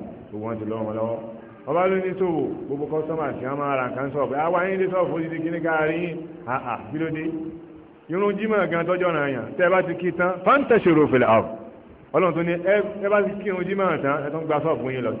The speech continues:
Bó wá lẹ́nu kí wọ́n ti wá fa gbogbo iṣẹ́ tó yẹ kó fi ṣe ẹ̀sìn, tó yẹ kó fi ṣètò ayé,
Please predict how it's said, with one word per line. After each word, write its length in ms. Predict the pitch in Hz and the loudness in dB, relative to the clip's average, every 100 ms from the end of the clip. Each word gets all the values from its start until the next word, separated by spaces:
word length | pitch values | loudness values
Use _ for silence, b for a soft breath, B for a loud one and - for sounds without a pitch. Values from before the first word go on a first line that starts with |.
| - - - - - - - | -8 -14 -16 -18 -20 -20 -18
Bó 120 | 160 | -4
wá 200 | 170 156 | 2 4
lẹ́nu 240 | 151 143 131 | 4 2 -2
kí 80 | 147 | -4
wọ́n 140 | 156 | -4
ti 60 | 135 | 0
wá 160 | 135 | 0
fa 140 | 139 127 | 0 -2
gbogbo 380 | 123 123 - 127 | -2 -4 -6 -6
iṣẹ́ 360 | 127 127 147 143 - - - - - - | -6 -6 -4 -6 -8 -12 -14 -18 -20 -14
tó 120 | - | -2
yẹ 120 | 139 131 | 0 0
kó 120 | 139 | -2
fi 120 | 123 | -4
ṣe 200 | 127 127 127 123 | -6 -4 -2 -2
ẹ̀sìn, 360 | 107 107 104 101 | -4 -8 -8 -10
tó 140 | 101 131 | -8 -4
yẹ 80 | 131 | -2
kó 100 | 139 | -4
fi 100 | 123 | -6
ṣètò 240 | 123 110 127 | -8 -2 2
ayé, 300 | 127 135 | 2 2